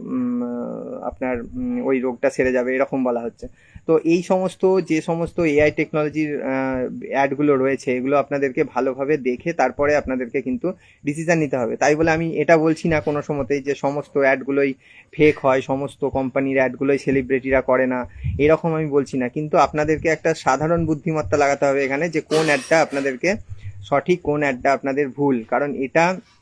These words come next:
আপনাদেরকে ডি-, ultimately ডিসাইড করতে হবে। কারণ, আহ, সব সময় সবার, আহ, নিজের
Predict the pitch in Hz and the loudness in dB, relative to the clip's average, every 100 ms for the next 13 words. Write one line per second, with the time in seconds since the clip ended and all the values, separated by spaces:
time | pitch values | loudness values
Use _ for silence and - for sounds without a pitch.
0 | _ _ - 104 - - 123 151 147 131 | _ _ -16 -16 -14 -12 -4 0 0 0
1 | 165 151 139 139 156 151 156 139 131 151 | -2 0 0 0 -2 -2 -2 -2 2 2
2 | 147 151 156 151 160 139 147 147 - 135 | 2 0 2 2 4 0 0 -4 -4 -4
3 | 131 131 127 123 120 120 131 123 151 156 | -2 -2 -4 -4 -6 -2 -2 -2 -4 -4
4 | 156 - - - _ - 143 147 139 131 | -4 -8 -18 -20 _ 0 2 2 0 -2
5 | 127 127 - 139 143 160 | -2 -4 -4 -4 0 0